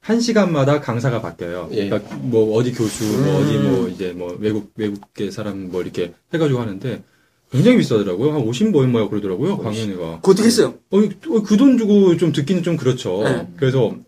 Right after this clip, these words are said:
Speaker 1: 야, 거기 아, 이제 부탁을 했죠.
Speaker 3: 아.
Speaker 1: 우리가, 우리가 그때가 점심 정도에 가-, 갔었거든요. 그래서 어차피 오전 걸 못 들었으니까
Speaker 2: 어.
Speaker 1: 어차피 이거를 좀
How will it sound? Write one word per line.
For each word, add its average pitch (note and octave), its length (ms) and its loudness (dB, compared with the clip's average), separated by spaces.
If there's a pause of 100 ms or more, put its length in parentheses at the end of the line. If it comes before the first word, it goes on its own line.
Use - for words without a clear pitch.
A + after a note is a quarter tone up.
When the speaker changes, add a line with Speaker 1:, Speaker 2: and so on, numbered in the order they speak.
Speaker 1:
야, G2+ 40 -18 (340)
거기 A#2 200 -4
아, A2 180 -6
이제 A2 380 -6 (200)
부탁을 C#3 300 2
했죠. D#2+ 440 -6
Speaker 3:
아. F#2 560 -16
Speaker 1:
우리가, A#2 200 2
우리가 A#2 280 -2
그때가 C3+ 340 2
점심 C#3+ 420 0
정도에 A2 320 0
가-, F2 120 -14
갔었거든요. E2 840 -12
그래서 A2 220 -4
어차피 G2+ 280 -6
오전 B2 260 2
걸 C#3+ 100 -2
못 F#2 160 -8
들었으니까 E2+ 920 -8 (200)
Speaker 2:
어. F#2 240 -18 (360)
Speaker 1:
어차피 A2 200 -8
이거를 G2 540 -4 (100)
좀 A#2 340 -2